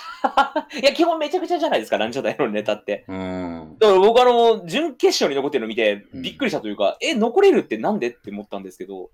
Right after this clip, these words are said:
Speaker 2: まあ、でも確かに面白かったな。
Speaker 1: へー。
Speaker 2: 二回戦のネタ面白かったっすね。
Speaker 1: あら。
Speaker 2: うん。漫才なのかって感じでしたけど。
Speaker 1: そうですよね。漫才なのかっていう感じですよね。
Speaker 2: <laughs> うんうんうん。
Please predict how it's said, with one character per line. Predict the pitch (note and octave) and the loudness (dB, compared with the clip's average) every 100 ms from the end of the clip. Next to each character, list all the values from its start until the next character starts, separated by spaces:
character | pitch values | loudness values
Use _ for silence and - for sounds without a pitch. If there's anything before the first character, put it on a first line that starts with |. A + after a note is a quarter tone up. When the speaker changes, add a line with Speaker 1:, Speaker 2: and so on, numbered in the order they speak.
| _ | _
Speaker 2:
ま | G#2 A2 A#2 A#2 A#2 A2 G2+ | -16 -12 -10 -10 -6 -6 -6
あ、 | - | -8
で | C#3 | -8
も | C3 | -6
確 | F#3+ G#3+ | -6 -4
か | F3 | -2
に | B2+ | -2
面 | C#3+ | -2
白 | D3+ E3 | -4 -4
か | B2 | -6
っ | |
た | - F#2+ | -6 -6
な。 | F2+ F2 E2+ _ _ - - _ | -6 -8 -10 _ _ -20 -20 _
Speaker 1:
へ | E3 F#3+ G3 G3+ G#3+ G#3+ G3+ F#3+ F#3 | 4 6 8 8 8 8 6 4 2
ー。 | F3+ G#2 | -2 -4
Speaker 2:
二 | - | -4
回 | D#3 D3+ | -2 -4
戦 | A2+ G2 F#2 | -4 -6 -6
の | |
ネ | F#2 F2+ | -8 -6
タ | F#2+ | -4
面 | G#2 | -4
白 | A2 G#2 | -4 -6
か | F#2+ | -8
っ | |
た | - | -12
っ | |
す | - - | -20 -20
ね。 | - _ _ _ _ _ _ | -20 _ _ _ _ _ _
Speaker 1:
あ | - B2 | -20 -10
ら。 | A#2+ G#2+ - _ _ - | -8 -8 -10 _ _ -16
Speaker 2:
う | |
ん。 | E2+ D#2+ E2 - F#2 | -14 -14 -18 -14 -8
漫 | G#2+ A3 D#4+ | -4 -2 -2
才 | D4 D#3 | -2 -4
な | G2 E2 | -6 -8
の | E2 | -10
か | E2 | -12
っ | - - | -14 -10
て | F2+ | -10
感 | F2 E2+ | -8 -12
じ | E2+ | -12
で | D#2+ | -14
し | - | -16
た | - | -18
け | D#2+ | -18
ど。 | |
Speaker 1:
そ | - A#3 | -12 -8
う | D3+ | -6
で | |
す | C3+ | -4
よ | A#2+ | -6
ね。 | |
漫 | B2+ E3+ C#4+ | -2 -2 0
才 | B3+ D#4+ E3 | 0 0 0
な | |
の | G3+ D3+ | 0 0
か | B2 A2+ | 2 -2
っ | - | 0
て | |
い | D3+ | -4
う | |
感 | A#2+ B2 | -2 -10
じ | C3+ | -10
で | C3 | -10
す | A2 | -10
よ | G2+ | -12
ね。 | G2+ | -6
Speaker 2:
<laughs> | |
う | |
ん | C#3+ | -6
う | G2+ B2+ | -4 -4
ん | |
う | C#3 G2+ B2 | -4 -6 -8
ん。 | F#2 | -12